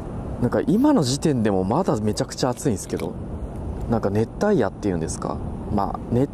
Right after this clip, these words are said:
帯夜はちょっと言い過ぎか。なんか二十七、八度あるんじゃないか、今。割と暑いっすよ。まあ、二十七、八度暑いというかどうかは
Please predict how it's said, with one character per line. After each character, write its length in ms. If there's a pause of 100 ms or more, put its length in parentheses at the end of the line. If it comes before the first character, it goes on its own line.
(140)
帯 200
夜 80
は 80
ち 120
ょ 20
っ 20
と 80
言 80
い 40
過 100
ぎ 160
か。 220 (1120)
な 80
ん 20
か 100
二 180
十 440
七、 320
八 320
度 140
あ 40
る 120
ん 20
じ 100
ゃ 60
な 100
い 40
か、 160
今。 260 (1800)
割 240
と 200
暑 240
い 40
っ 20
す 220
よ。 60 (1200)
ま 140
あ、 40
二 160
十 240
七、 240
八 300
度 280
暑 240
い 80
と 100
い 140
う 100
か 140
ど 160
う 60
か 120
は 200